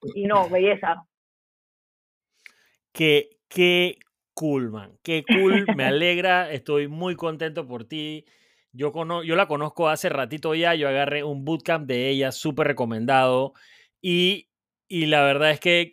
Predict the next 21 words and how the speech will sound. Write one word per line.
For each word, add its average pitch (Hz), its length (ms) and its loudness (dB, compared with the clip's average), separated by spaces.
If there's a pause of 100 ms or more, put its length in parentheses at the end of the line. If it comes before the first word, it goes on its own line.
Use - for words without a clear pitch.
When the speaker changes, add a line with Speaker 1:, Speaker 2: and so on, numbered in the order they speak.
Speaker 2:
lo 160 240 2
dije, 180 400 4
lo 151 120 6
dije 165 240 2
clarito 147 360 0
ahorita, 156 440 0
he 147 140 4
visto, 160 540 2
he 147 120 4
visto 175 300 2
cómo 160 200 -2
ha 156 60 2
cambiado 143 360 2
ella 147 120 2
como 139 200 -4
persona 131 340 -6
en 139 60 -4
un 139 120 -6
tiempo 135 280 -2
súper 135 340 -4
rápido. 131 640 -4